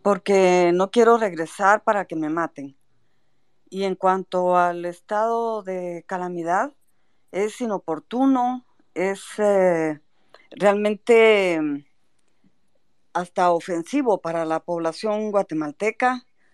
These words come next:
dado el manejo inadecuado que ha hecho el gobierno de la pandemia, y lo único que se ha logrado es endeudar al país como nunca en la historia. Así es de que este estado de calamidad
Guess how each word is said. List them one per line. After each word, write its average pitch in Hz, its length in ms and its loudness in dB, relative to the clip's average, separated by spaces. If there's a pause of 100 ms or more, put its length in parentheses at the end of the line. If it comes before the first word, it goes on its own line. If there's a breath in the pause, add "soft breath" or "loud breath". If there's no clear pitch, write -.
(280)
dado 208 480 4
el 180 120 0
manejo 175 540 -4
inadecuado 185 880 -2 (220)
que - 100 -8
ha 170 180 0
hecho 185 240 -8
el 190 100 -6
gobierno 180 600 -2
de 160 100 0
la 151 140 -6
pandemia, 180 720 -6 (920)
y 185 460 -2
lo 180 160 0
único 233 540 2
que 185 180 2
se 185 220 -2
ha 180 140 6
logrado 220 680 2
es 208 360 -6
endeudar 185 640 -4
al 214 140 0
país 175 440 -6
como 175 300 -8
nunca 185 680 -2 (560)
en 180 220 0
la 160 120 2
historia. 160 680 -4 (480)
Así 175 260 -4
es 226 140 2
de 254 180 4
que 202 200 -2
este 208 200 -8
estado 220 420 4
de 202 120 2
calamidad 170 720 0